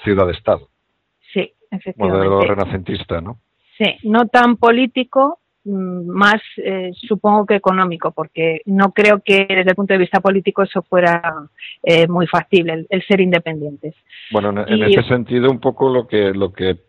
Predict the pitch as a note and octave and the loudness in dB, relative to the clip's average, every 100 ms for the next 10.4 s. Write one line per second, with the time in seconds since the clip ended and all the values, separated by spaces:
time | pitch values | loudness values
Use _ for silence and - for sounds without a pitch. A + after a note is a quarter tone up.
0 | _ _ _ _ _ _ - F#2 E2+ - | _ _ _ _ _ _ -12 -10 -6 0
1 | B2 A#2+ G#2 G2+ F#2+ F#2 E2+ C#2 G#2+ G#2+ | 2 2 0 0 -2 -2 -4 -6 -6 -2
2 | A2+ - G#2 G#2 F#2+ F#2+ G2+ G#2 G2 F2 | -2 0 0 2 0 -2 -4 -4 -4 -4
3 | F#2+ F#2+ F2 F#2 F2+ - - - _ - | -6 -8 -4 -4 -4 -8 -20 -20 _ -2
4 | F#2+ F#2 F2+ G2 G2 F#2+ G2 F#2+ G#2 G2 | 2 2 4 6 6 4 2 0 -2 0
5 | F#2+ - G#2 G2 G2+ G2 F#2+ F#2 D#2+ F2 | -2 -2 -4 -2 0 2 2 0 -2 -8
6 | F2 - F#2 F#2 F#2+ F2+ F#2+ F#2+ F#2 G#2 | -10 -8 -6 -2 -2 0 0 0 0 -2
7 | E2+ - G#2 - - _ E2 - G#2+ - | -4 0 0 0 -6 _ -18 -16 -18 -20
8 | - - - F2 G2+ G3+ - A2+ G2 A2 | -20 -12 -8 -2 0 -2 0 0 0 -2
9 | - - _ _ _ - A2+ A2 G2+ G2 | -8 -20 _ _ _ -2 0 2 2 2
10 | F#2+ - G#2 G#2 | 0 0 4 4